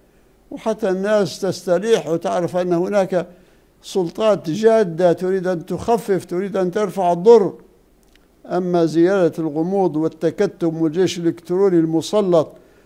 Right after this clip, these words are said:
على كل من يريد أن يتكلم الحقيقة ويقول له: "اسكت"، ويكموا في الأفواه، فهؤلاء ظلمة، هؤلاء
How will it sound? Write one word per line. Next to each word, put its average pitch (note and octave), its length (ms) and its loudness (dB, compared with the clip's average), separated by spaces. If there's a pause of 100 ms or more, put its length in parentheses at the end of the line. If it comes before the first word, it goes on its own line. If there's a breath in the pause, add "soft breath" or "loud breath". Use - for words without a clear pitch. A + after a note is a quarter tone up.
(140 soft breath)
على F3+ 260 0
كل G#3 200 0
من F3+ 220 4
يريد F#3+ 180 0
أن F3 200 2
يتكلم F3 720 -2
الحقيقة E3+ 600 0
ويقول F3 340 2
له: F3+ 200 2
"اسكت"، E3 640 -2 (640 soft breath)
ويكموا F#3 600 0
في F#3 100 -4
الأفواه، G3 540 2 (1000)
فهؤلاء F3+ 640 2
ظلمة، D3 400 2 (380)
هؤلاء F3 680 2